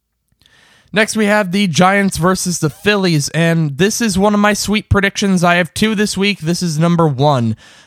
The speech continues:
I had the Phillies sweeping this series, three games to zero. I,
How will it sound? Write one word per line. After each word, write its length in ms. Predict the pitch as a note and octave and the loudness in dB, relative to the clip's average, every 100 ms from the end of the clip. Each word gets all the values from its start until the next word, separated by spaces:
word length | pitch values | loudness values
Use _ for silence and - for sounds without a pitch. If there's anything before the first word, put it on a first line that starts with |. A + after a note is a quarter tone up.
| - | -6
I 80 | |
had 100 | D3+ | -4
the 120 | D3 C3+ | -2 -6
Phillies 480 | - G#3 A#3 A#3 | -2 -2 0 -2
sweeping 440 | - G3 G#3 G#3 G3+ | -2 -2 -2 0 0
this 140 | G3 | 0
series, 500 | - G3 F#3+ F#3+ F#3+ - _ _ | 0 0 0 -2 -4 -10 _ _
three 380 | - A#3 C4+ | -6 -4 -2
games 340 | A3+ G#3 G3+ - | 0 0 0 0
to 100 | E3 | -2
zero. 580 | C#3 C3+ D3 C#3+ C#3+ C#3 _ _ _ _ _ _ _ _ _ - | 0 0 2 2 0 -2 _ _ _ _ _ _ _ _ _ -12
I, 100 | F3+ | -8